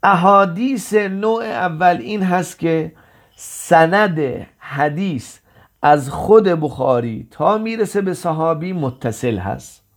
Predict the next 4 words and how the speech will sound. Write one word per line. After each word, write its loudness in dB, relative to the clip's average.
یعنی 0
هیچ -4
انقطاعی 0
نداره، 0